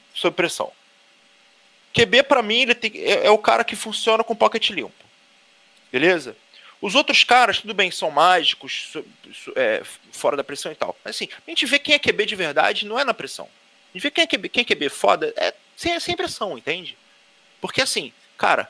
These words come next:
você passa a semana toda treinando, é sem a pressão. Entende? Então, ali, no,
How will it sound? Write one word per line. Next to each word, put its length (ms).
você 200
passa 220
a 40
semana 340
toda 560
treinando, 680
é 100
sem 280
a 40
pressão. 540
Entende? 420
Então, 260
ali, 220
no, 180